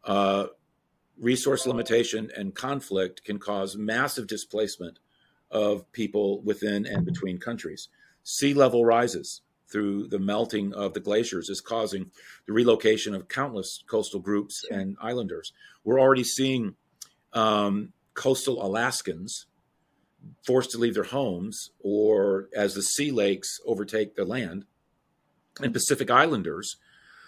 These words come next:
Speaker 1: uh, are relocating as their islands disappear. Coastal groups and islanders are often among the poorest of the poor.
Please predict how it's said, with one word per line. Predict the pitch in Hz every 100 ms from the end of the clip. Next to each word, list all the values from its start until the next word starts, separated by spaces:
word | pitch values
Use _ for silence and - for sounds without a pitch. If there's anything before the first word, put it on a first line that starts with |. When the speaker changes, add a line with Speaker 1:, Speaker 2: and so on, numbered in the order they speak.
| - -
Speaker 1:
uh, | 110 104 104 104 104
are | 110 101
relocating | 107 110 107 107 107 104 107
as | 92
their | 131 143
islands | 110 101 87 82 90 - - -
disappear. | 95 98 85 90 80 92 _ _ _ _ _ _ _ _ _
Coastal | - 156 156 143
groups | 143 147
and | 123
islanders | 123 170 139 117 117
are | 110
often | 113 135 123 110
among | - 110 117
the | 113
poorest | 120 120 120
of | 113
the |
poor. | 98 104